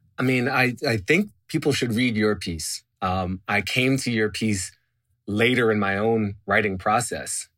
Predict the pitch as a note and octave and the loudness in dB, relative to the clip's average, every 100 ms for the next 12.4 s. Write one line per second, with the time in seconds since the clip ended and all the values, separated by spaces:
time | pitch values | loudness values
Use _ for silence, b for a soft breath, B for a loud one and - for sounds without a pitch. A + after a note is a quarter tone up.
0 | - G2 F#2+ G2 G2+ A#2 A2 G#2 G2 - | -2 0 0 -2 0 0 0 -2 -2 -2
1 | A2 G#2+ G2 - _ _ _ _ _ _ | 2 2 0 -10 _ _ _ _ _ _
2 | B2 G#2 B2+ D3+ D3+ B2+ B2+ C3 A#2 G#2+ | -8 0 2 4 4 4 4 2 0 0
3 | G#2 A#2 C3+ E3 E3+ - - G#2 G#2 G2+ | 2 0 0 -2 -4 -8 -4 0 2 2
4 | - G2+ G2+ _ _ _ _ _ B2+ B2+ | 0 -4 -4 _ _ _ _ _ 0 2
5 | A#2+ A2+ G2 G#2+ G#2 A#2 B2+ - C3+ G#2 | 2 2 0 -2 0 0 0 0 -2 -2
6 | G#2 G#2 G#2 A2 G2 F#2 A2 A#2+ C#3+ D3 | -2 0 0 0 -2 0 0 0 -2 -6
7 | _ _ _ _ - A2+ A2 G#2+ - A#2 | _ _ _ _ 0 2 4 2 2 0
8 | A2+ G#2+ G#2+ F#2+ A2 G2 G2 G2 G#2+ - | 0 0 0 0 -2 -2 -2 -2 -2 -6
9 | - _ - G2+ G2 F#2+ G#2 - _ _ | -10 _ -4 -2 0 -2 -6 -10 _ _
10 | _ _ _ _ - F#2+ A2+ A2+ A2 G#2 | _ _ _ _ -12 0 2 4 2 0
11 | - G2+ G2+ A2 - - - F#2+ - - | -4 -2 0 0 -2 -6 -4 -2 -2 0
12 | B2 G2+ F2 A2 | 0 2 -2 -6